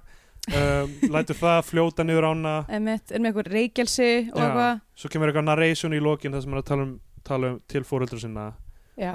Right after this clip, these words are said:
Speaker 1: Og svo er skot af Dýrhólaey.
Speaker 2: Já.
Speaker 1: Og ég s-,
Speaker 2: Tveimur,
Speaker 1: sá
Speaker 2: tveimur reiðmönnum.
Speaker 1: Já, tveimur reiðmönnum þar.
Speaker 2: Á
Speaker 1: Sem eru þá
Speaker 2: ströndinni.
Speaker 1: örugglega foreldrar hans að vera frjálsir, andar þeirra að vera frjálsir.
Speaker 2: Eitthvað svoleiðis,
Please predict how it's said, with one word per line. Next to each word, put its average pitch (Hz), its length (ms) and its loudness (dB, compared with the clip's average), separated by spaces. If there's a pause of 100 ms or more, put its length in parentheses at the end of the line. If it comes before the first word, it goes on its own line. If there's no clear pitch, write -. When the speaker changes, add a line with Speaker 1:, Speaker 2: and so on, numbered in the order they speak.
Speaker 1:
Og 135 80 -6
svo 165 160 4
er 175 80 2
skot 202 340 2
af 190 140 4
Dýrhólaey. 123 920 2 (1080)
Speaker 2:
Já. 262 220 6
Speaker 1:
Og 151 260 2 (160)
ég 165 160 2
s-, - 140 -2
Speaker 2:
Tveimur, 302 420 6
Speaker 1:
sá - 240 -10
Speaker 2:
tveimur 294 320 4
reiðmönnum. 285 600 2
Speaker 1:
Já, 143 100 0
tveimur 175 320 4
reiðmönnum 123 480 2
þar. 107 160 -2
Speaker 2:
Á 226 80 2
Speaker 1:
Sem 156 220 2
eru 156 100 4
þá 147 60 -4
Speaker 2:
ströndinni. 165 260 6
Speaker 1:
örugglega 160 480 -2
foreldrar 156 540 0
hans 135 180 -8
að 135 240 -2
vera 143 240 -2
frjálsir, 156 480 -6
andar 131 320 -8
þeirra 131 160 -6
að 123 60 -4
vera 120 100 -10
frjálsir. 147 240 -4
Speaker 2:
Eitthvað 233 220 -2
svoleiðis, 208 400 0